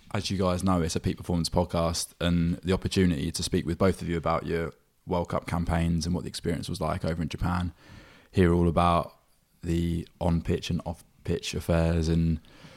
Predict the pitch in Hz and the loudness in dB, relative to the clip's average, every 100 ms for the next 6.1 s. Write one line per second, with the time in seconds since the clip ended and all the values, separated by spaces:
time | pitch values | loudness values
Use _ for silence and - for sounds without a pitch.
0 | - 110 98 80 87 76 80 87 90 - | -2 0 4 4 2 0 0 2 2 2
1 | 82 82 82 85 71 87 87 82 90 85 | 0 0 -2 -4 -2 -2 -2 -2 2 2
2 | 82 82 - _ _ 82 58 - 90 82 | 2 -2 -8 _ _ -6 -4 -6 -4 -4
3 | - 76 78 76 - 80 80 95 - 87 | -4 -4 -4 -4 -6 -6 -4 -6 -6 -8
4 | - - 85 85 - - 90 - - 87 | -8 -14 -8 -8 -8 -6 -6 -6 -6 -4
5 | 82 85 - _ - 82 80 80 80 90 | -4 -6 -16 _ -4 0 2 0 -2 -6